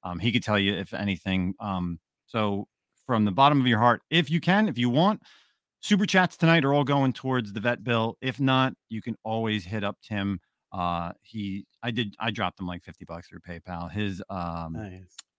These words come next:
Speaker 1: email, uh, tivo fourteen at yahoo dot com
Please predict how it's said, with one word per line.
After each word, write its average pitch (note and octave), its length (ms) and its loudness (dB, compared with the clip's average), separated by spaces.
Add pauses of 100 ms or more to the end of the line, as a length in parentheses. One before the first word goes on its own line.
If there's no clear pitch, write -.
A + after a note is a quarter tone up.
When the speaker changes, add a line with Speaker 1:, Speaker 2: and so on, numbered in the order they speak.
(800)
Speaker 1:
email, A2+ 500 2 (160)
uh, F#2+ 340 -8
tivo G#2+ 340 -4
fourteen G#2 360 -4
at F#2 120 -4
yahoo F#2+ 300 -4
dot F2+ 240 -6
com F#2 400 -6